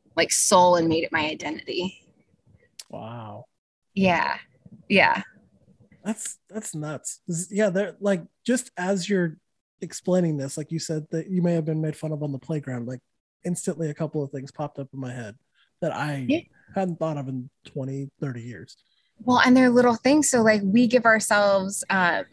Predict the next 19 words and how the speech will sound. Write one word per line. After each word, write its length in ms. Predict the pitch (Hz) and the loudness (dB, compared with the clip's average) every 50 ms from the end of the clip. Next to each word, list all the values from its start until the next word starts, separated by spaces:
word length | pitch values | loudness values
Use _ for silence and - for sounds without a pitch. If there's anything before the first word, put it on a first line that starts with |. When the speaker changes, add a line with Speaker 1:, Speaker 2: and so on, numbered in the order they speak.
| - - | -4 0
Speaker 1:
we 120 | 208 233 | 2 4
don't 120 | 240 285 285 | 6 6 4
give 120 | 320 330 | 4 2
ourselves 320 | 370 392 - 370 349 349 | 0 0 0 -2 -2 0
enough 200 | 359 349 339 - | 0 0 0 0
grace, 720 | - 220 208 269 349 349 - - - - - - - - - _ _ _ - | 2 2 4 4 4 0 0 0 0 0 0 -2 -4 -10 -16 _ _ _ 0
right? 260 | - 185 202 226 233 | 2 4 6 6 6
It's 140 | - - - | 4 4 4
like, 140 | 247 226 - - | 2 2 4 4
I've 140 | 226 302 - | 2 2 2
tried 180 | - 370 359 | 2 0 2
to 80 | 302 262 | 4 4
get 100 | 226 208 | 4 4
a 80 | 190 | 2
gym 200 | 190 - 190 202 | 2 2 4 6
membership 420 | 208 202 202 185 190 - - 190 - | 6 6 6 4 2 2 0 -2 2
hundreds 320 | 190 202 240 247 214 - | 2 4 4 4 4 2
of 80 | - - | -2 -2
times. 520 | - - 82 80 - 214 - - - - | 0 0 0 0 -2 -6 -8 -8 -10 -12